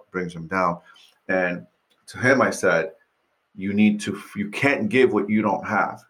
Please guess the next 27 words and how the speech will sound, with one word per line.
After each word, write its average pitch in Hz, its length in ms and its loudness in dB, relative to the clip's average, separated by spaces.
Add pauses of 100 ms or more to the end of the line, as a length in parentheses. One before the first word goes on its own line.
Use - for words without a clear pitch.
(140)
Even 117 300 2
from 107 260 0
your 95 160 -2
own 101 200 0
mother, 104 240 2
you 87 120 -6
have 87 200 -6
to - 80 -18
stand 90 360 -6
guard 98 320 4
in 85 60 -6
the 85 100 -6
door 85 280 -4
of 80 80 -12
your 78 160 -20
mind. 82 360 -10
You 82 60 -18
have 87 180 -10
to 87 140 -18 (320)
find 98 180 -2
a 95 40 -4
way 92 200 0
to - 80 -10
take 95 220 -8
care 110 180 2
of 104 160 0
mom, 85 300 -6